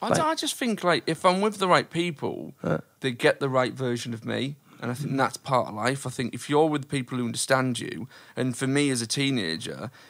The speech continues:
Speaker 1: it was always a quest of being understood.
Speaker 2: Mm.
Speaker 1: And it's, it's funny 'cause in the industry, there's, there'll be lots of different versions of me.
Speaker 2: Mm.
Speaker 1: There'll be certain people who don't know me really well and go, "Oh, he, I know him, he's a bit of a laugh, that Northern
Speaker 2: Mm.
Speaker 1: dude, blah, blah, blah."
Speaker 2: Mm, mm.
Speaker 1: And then there'll be other people who go, "No, no, no, I know that dude. He's deep.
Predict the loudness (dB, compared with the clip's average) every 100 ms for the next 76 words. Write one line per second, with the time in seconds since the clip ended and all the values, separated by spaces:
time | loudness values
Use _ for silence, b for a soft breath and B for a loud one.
0 | B -4 0 4 4 2 -2 0 0 0
1 | -2 -4 -6 -14 _ b b b b b
2 | -10 -8 0 2 2 0 -2 -2 -4 0
3 | 2 2 -4 -4 0 2 2 0 -2 -2
4 | -2 -6 0 2 2 -2 -2 0 0 0
5 | -2 -4 -4 -6 -8 B B B _ -4
6 | 0 4 4 4 -2 -2 -4 0 0 2
7 | 0 -2 -2 -2 -4 -4 0 0 2 2
8 | 2 2 2 0 0 4 4 4 2 2
9 | 0 2 2 2 -4 -4 -6 -6 -8 _
10 | -4 -2 0 0 0 -2 -2 -2 -2 0
11 | 0 0 0 0 0 0 0 -2 -2 -2
12 | -2 0 0 0 2 2 2 -2 -4 -10
13 | -6 0 0 2 4 4 2 -4 -6 -6
14 | -4 -4 0 2 2 0 -6 -8 -2 -2
15 | 0 -4 -6 -6 -6 -6 -6 -6 -2 -2
16 | -2 -8